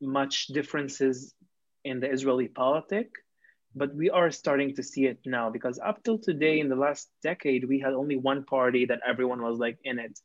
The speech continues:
and that was, like, the only Arab representatives. And I believe that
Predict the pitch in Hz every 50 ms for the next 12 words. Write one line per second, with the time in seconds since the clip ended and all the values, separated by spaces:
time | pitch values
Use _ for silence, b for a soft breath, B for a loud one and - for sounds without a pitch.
0 | _ _ _ _ - 120 127 127 127 123 127 127 123 127 143 139 131 131 135 143
1 | - 127 127 123 123 117 123 120 113 - 123 117 123 123 120 117 113 113 113 110
2 | - - - b b b b b b b _ 139 135 131 147 170 160 165 156 165
3 | 160 156 143 147 147 143